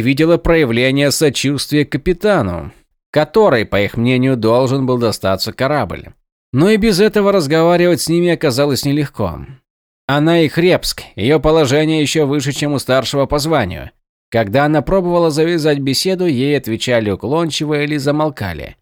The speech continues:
Такой проблемы не наблюдалось только у Лапена. Он был занятным. Рисн представляла сияющих. Даже видела издалека, но мало кого знала лично.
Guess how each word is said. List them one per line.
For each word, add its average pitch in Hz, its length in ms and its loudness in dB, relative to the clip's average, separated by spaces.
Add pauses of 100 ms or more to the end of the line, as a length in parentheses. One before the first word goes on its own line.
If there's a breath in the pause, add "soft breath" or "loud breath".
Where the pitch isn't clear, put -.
(280)
Такой 190 260 0
проблемы 135 500 2
не 131 120 0
наблюдалось 117 600 0
только 117 260 -4
у 117 80 2
Лапена. 120 540 -2 (380)
Он 170 220 2
был 185 140 4
занятным. 143 680 -2 (340)
Рисн 156 400 0
представляла 180 680 0
сияющих. 87 680 -6 (140)
Даже 175 400 2
видела 143 380 0
издалека, 127 520 0
но 117 200 -2
мало 185 260 0
кого 185 260 -2
знала 180 300 0
лично. 101 500 -4